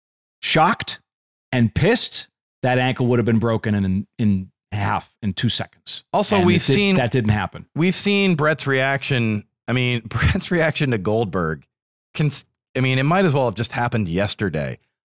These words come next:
Speaker 2: I love it. Like, people, like, first of all, I don't love the story. I don't love the way Brett's career ended, um, and very sad and unfortunate.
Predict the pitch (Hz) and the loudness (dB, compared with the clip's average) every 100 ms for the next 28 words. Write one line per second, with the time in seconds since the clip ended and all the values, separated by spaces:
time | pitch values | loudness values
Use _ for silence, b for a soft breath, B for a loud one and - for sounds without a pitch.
0 | - 131 214 185 139 151 113 92 - 117 | -4 0 2 4 4 2 2 0 0 -2
1 | 110 - 175 190 175 160 135 127 - 170 | -2 -2 -4 0 0 0 0 -2 0 0
2 | 123 113 131 156 131 123 98 92 - 82 | 0 0 2 0 0 -2 -2 -6 -4 -4
3 | 76 95 123 127 123 101 104 104 92 98 | -2 -2 -2 0 -2 0 0 0 0 -2
4 | 92 - 98 123 117 110 104 104 92 - | -4 -4 -2 0 2 0 2 0 0 -6
5 | _ _ - 95 95 92 90 92 - 90 | _ _ -6 -2 0 0 -2 -4 -6 -4
6 | 87 76 87 98 95 82 - 113 104 101 | -4 -6 -2 0 -2 -4 -4 -2 0 0
7 | 92 90 85 98 95 - 82 78 | 0 -2 -4 -4 -4 -4 -6 -6